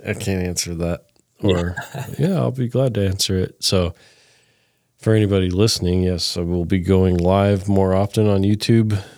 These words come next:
Speaker 1: possibly
Speaker 2: You did
Speaker 1: Instagram.
Speaker 2: ask,
Speaker 1: What's
Speaker 2: you
Speaker 1: that?
Speaker 2: did ask if there was glowing stuff at my work.
Speaker 1: Uh-huh.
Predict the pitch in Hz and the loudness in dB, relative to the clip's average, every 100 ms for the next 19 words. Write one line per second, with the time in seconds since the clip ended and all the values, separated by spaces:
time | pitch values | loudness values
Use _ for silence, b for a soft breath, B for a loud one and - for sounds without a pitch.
0 | B B B B B _ _ _ 107 98 | B B B B B _ _ _ -2 0
1 | - 95 98 101 113 98 98 101 101 - | 0 2 2 2 2 2 0 -2 -6 -12
2 | _ _ - 117 98 110 107 101 95 95 | _ _ -6 -2 0 2 2 2 2 0
3 | - - 90 - - - 95 90 85 95 | -4 -6 -8 -10 -8 -2 -2 -2 -2 0
4 | 92 92 90 85 - 85 - 87 95 85 | 2 2 0 -4 -4 -4 -4 -8 -6 -6
5 | 85 85 85 85 _ _ _ _ _ _ | -4 -2 -4 -6 _ _ _ _ _ _
6 | _ _ _ _ _ 101 87 87 | _ _ _ _ _ -2 -2 -2